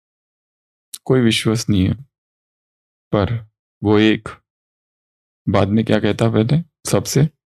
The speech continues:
मुझे तो पहले ही पता था। बाबा ने तो मुझे <laughs> पहले ही बता दिया होता। तो उसको अपना अहंकार आ जाता कि भगवान ने मुझे पहले ही बता दिया था। अच्छा, अगर पहले बता दिया होता और नहीं हुआ होता तो?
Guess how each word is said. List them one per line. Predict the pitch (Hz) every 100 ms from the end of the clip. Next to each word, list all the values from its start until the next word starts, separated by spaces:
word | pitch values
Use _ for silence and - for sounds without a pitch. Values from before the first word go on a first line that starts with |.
| _
मुझे | - 104
तो | 117
पहले | 120 123
ही |
पता | 139 107 92
था। | 123 - _ _ _ _ _ _ _ - - -
बाबा | 117 113 123
ने | 127
तो | 135
मुझे | 127 147 - - _ -
<laughs> | - - -
पहले | 147 127
ही | 151
बता | 127 113
दिया | 110 110
होता। | 107 - _ _ _ _ _ _ _ _ _ _ -
तो | 113
उसको | 113 127
अपना | 120 131 127
अहंकार | 127 127 131
आ | 113
जाता | 101 95 101
कि | -
भगवान | 101 104 113 120
ने | 127
मुझे | 123 123 139 226 _ _ _ _ _ _ _ _ -
पहले | 117 131
ही | 156
बता | 123 -
दिया | 139 -
था। | - - _ _ _ _ _ _ _ _ _ - 101
अच्छा, | 101 - 127 147 139 - _ -
अगर | 104 110
पहले | 131 107 120
बता | 107 110
दिया | 113 110 101
होता | 90 - - _
और | 104 104
नहीं | 110 143
हुआ | 135 127
होता | 107 104
तो? | 107 127 -